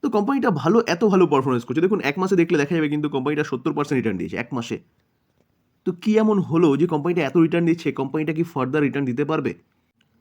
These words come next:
এই জায়গায় দাঁড়িয়ে কি কোম্পানিটায়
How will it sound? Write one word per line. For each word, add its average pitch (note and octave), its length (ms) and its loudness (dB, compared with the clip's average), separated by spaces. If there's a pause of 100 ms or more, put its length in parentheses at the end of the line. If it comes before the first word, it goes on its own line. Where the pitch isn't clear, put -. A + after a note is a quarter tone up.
(480)
এই G3 140 6
জায়গায় F#3+ 240 4
দাঁড়িয়ে E3 200 4
কি D#3 80 0
কোম্পানিটায় C3 1200 -6